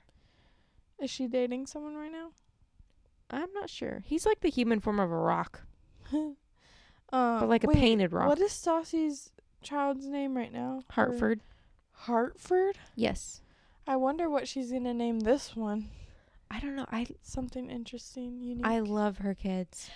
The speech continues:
Speaker 1: I like unique na-,
Speaker 2: She
Speaker 1: baby
Speaker 2: calls her
Speaker 1: names.
Speaker 2: Butte Butte.
Speaker 1: Butte Butte.
Speaker 2: Yes,
Speaker 1: That's cute.
Speaker 2: 'cause her,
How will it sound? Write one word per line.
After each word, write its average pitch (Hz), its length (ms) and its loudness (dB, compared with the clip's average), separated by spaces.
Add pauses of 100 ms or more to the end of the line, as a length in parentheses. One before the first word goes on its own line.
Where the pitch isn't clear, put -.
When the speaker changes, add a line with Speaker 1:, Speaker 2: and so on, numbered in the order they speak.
(160)
Speaker 1:
I 302 140 4
like 294 320 2
unique 277 380 -6
na-, 294 280 -6
Speaker 2:
She 294 200 0
Speaker 1:
baby 262 80 4
Speaker 2:
calls 285 240 6
her 294 80 6
Speaker 1:
names. 247 100 4
Speaker 2:
Butte 208 220 0
Butte. 190 260 2 (800)
Speaker 1:
Butte 254 240 -4
Butte. 247 220 -6 (360)
Speaker 2:
Yes, 208 320 4
Speaker 1:
That's 254 200 -8
cute. - 220 -8
Speaker 2:
'cause 220 140 6
her, 220 300 6